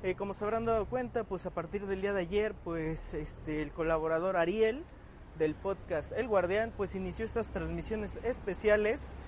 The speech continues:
de The Citizen. Y bueno, ahora es mi turno,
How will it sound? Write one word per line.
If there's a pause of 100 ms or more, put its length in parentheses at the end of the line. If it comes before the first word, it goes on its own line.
(560)
de
The
Citizen. (960)
Y
bueno,
ahora
es
mi
turno,